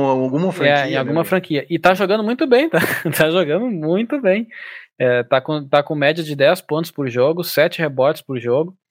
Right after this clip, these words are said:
Speaker 2: É, chute de três, ele tá com uma média de trinta por cento pra um pivô, tá, né?
Speaker 1: Já tem doze pontos no jogo de hoje. Quatorze minutos, três rebotes, uma assistência e doze pontos.
Speaker 2: É, ele tá muito bem, cara. Ele tá muito bem. Finalmente
Speaker 1: É, ele
Speaker 2: uma
Speaker 1: é
Speaker 2: franquia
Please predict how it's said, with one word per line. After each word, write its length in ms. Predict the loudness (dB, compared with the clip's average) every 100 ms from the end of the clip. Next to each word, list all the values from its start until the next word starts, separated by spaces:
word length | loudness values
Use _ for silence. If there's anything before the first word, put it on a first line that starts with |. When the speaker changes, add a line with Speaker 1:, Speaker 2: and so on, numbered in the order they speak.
| _ _ _ _
Speaker 2:
É, 200 | 0 0
chute 280 | 0 -2 -2
de 140 | -2
três, 300 | 0 2 2
ele 100 | 0
tá 140 | -2 -2
com 80 |
uma 80 | -2
média 240 | -2 -4 -8
de 100 | -6
trinta 260 | -2 -2
por 160 | -2 -4
cento 380 | -2 -4 -4 -6
pra 100 | -6
um 120 | -4
pivô, 520 | -6 -2 0 2 2 0 -2 -6 -12 -14 -12 -12 -14 _
tá, 280 | -6 -6 -6
né? 160 | 0
Speaker 1:
Já 120 | 0
tem 220 | 2 0 4
doze 260 | 2 2
pontos 380 | -2 -2 -2 -4
no 80 | -2
jogo 180 | -2 -2
de 100 | -2
hoje. 300 | -2 -2 -6
Quatorze 480 | -6 -2 0 -2 -2
minutos, 440 | -4 -2 -2 -4
três 220 | -2 -2 -2
rebotes, 460 | -2 0 -2 -2
uma 80 | -8
assistência 480 | -8 -8 -8 -8 -2
e 20 |
doze 220 | -2 -2
pontos. 380 | -6 -8 -8 -14 -16 -2
Speaker 2:
É, 300 | 0 0 0
ele 100 | 2
tá 140 | 4
muito 260 | 4 2 0
bem, 160 | 0 0
cara. 280 | -2 -6
Ele 80 | -8
tá 100 | -6
muito 220 | -4 -2 -2
bem. 160 | -2
Finalmente 300 | 0 2 2
Speaker 1:
É, 20 | 2
ele 40 |
Speaker 2:
uma 40 | 2
Speaker 1:
é 20 |
Speaker 2:
franquia 140 | 2